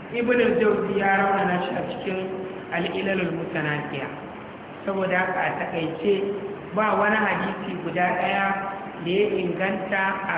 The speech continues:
kan yawan kwanakin haila. Ta haka, duk jinin da mace ta gani ya fito daga gabanta,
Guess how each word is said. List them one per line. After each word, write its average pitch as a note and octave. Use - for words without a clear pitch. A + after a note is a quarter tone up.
kan G3+
yawan F#3+
kwanakin D3
haila. C#3+
Ta G#3+
haka, A#3+
duk C4+
jinin D#4
da A#3
mace G#3
ta G#3
gani G#3+
ya G#3+
fito G#3+
daga G3
gabanta, E3